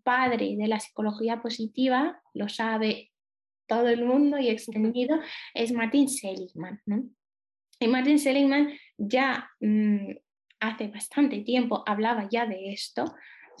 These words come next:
Speaker 1: estoy hablando, pues, en los años sesenta, por ahí, setenta, donde se decía, em, bueno, que él tenía unos estudios hechos, ¿vale? Relacionados con el bienestar, que lo llamaban a trave-, bueno,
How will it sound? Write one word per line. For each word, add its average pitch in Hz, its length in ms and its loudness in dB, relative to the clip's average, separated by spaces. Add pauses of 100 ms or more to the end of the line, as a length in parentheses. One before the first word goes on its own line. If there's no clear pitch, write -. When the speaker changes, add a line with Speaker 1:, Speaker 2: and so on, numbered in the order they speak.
(320)
Speaker 1:
estoy - 260 -8
hablando, 190 520 -10
pues, 190 200 -12
en 190 100 -14
los 185 180 -14
años 190 200 -8
sesenta, 208 680 -6
por 196 140 -8
ahí, 233 360 -2
setenta, 254 600 -2 (380)
donde 233 240 0
se 233 160 -4
decía, 240 600 0 (300)
em, 202 960 -2
bueno, 196 360 -8 (100)
que 190 180 -4
él 220 140 0
tenía 208 400 2
unos 208 260 0
estudios 214 560 -2
hechos, 226 440 -2
¿vale? 202 220 -2
Relacionados 208 800 -4
con 214 240 -2
el 214 100 2
bienestar, 214 560 2 (400)
que 240 100 -2
lo 226 80 0
llamaban 233 720 2 (100)
a 214 100 -4
trave-, 220 300 -4
bueno, 208 280 -4